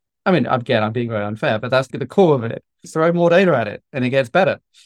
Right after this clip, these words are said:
We're almost now running that back and people say, "Yes, <laughs> but now we need to get the screwdriver out." <laughs> And then we need to make that smaller because,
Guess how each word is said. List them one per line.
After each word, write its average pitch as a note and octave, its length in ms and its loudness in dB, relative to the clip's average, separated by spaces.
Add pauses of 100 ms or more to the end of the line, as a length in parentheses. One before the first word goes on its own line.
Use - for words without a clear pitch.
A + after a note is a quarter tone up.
(140)
We're E3 200 4
almost G3 380 2
now F3 200 0
running D3 220 0
that A#2 160 -4
back D#3+ 360 0
and B2+ 120 -6
people C3+ 240 -6
say, D3+ 140 -2
"Yes, D3 380 2
<laughs> - 60 -14
but E3+ 200 -2
now E3+ 140 4
we D#3+ 80 0
need D3 140 -4
to B2 60 -8
get D3 180 -2
the A#2+ 60 -10
screwdriver A#2 540 -2
out." G2+ 200 -2 (580)
<laughs> - 80 -6
And D#3+ 240 -2
then D#3+ 340 2
we D#3 100 0
need C#3+ 280 -4
to - 160 -20
make D3 180 0
that A#2+ 140 -14
smaller D#3 340 -2
because, B2 460 -4